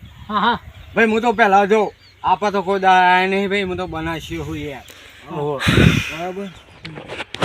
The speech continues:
Speaker 2: ઓહો, આ હું તો આયો હોય, મારા તો યાર કશું હોય નહીં આગળ પાછળ, ખાલી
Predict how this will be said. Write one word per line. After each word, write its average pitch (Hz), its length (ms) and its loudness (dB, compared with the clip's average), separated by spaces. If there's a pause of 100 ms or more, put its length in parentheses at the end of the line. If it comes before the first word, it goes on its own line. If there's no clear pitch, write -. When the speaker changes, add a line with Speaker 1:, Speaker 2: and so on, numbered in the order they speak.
(100)
Speaker 2:
ઓહો, 156 220 -6
આ 143 180 -6
હું 160 180 -10
તો 165 100 -10
આયો 165 300 -4
હોય, 190 220 -4
મારા 156 320 -6
તો 165 140 -10
યાર 156 440 -6 (760)
કશું 175 320 -6
હોય 175 160 -4
નહીં 185 200 -2
આગળ 165 240 -6
પાછળ, 165 300 -6
ખાલી 160 400 -8